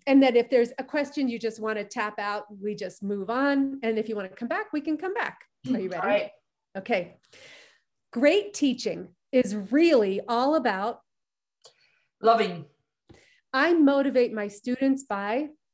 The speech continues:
Speaker 2: Empowering them.
Speaker 1: The thing that surprises me about Fort Lewis College students today is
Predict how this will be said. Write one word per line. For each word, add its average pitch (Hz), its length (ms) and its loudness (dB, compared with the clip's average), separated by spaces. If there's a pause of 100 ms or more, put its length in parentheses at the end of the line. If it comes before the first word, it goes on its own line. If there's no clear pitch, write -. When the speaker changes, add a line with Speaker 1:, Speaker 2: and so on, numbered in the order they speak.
(340)
Speaker 2:
Empowering 277 640 4
them. 208 240 4 (320)
Speaker 1:
The 277 120 0
thing 403 260 -4 (140)
that - 180 -4
surprises 247 560 -4
me 180 240 -6
about 190 360 -6
Fort 226 200 0
Lewis 208 240 -4
College 208 400 -4
students 202 480 -8
today 185 440 -8
is 202 500 -8